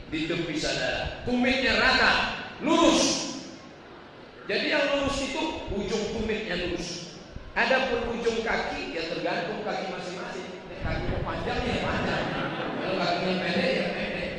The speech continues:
Jadi yang diluruskan itu tumitnya. Nah, setelah itu jangan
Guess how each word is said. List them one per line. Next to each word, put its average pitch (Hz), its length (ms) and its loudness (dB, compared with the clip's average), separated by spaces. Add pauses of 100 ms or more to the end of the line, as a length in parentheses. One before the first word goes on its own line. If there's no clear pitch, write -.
(420)
Jadi 160 160 -2
yang 254 240 0
diluruskan 202 560 2
itu 175 200 -4 (120)
tumitnya. 233 400 -4 (1200)
Nah, 156 880 4
setelah 247 400 8
itu 254 260 8 (460)
jangan 294 460 6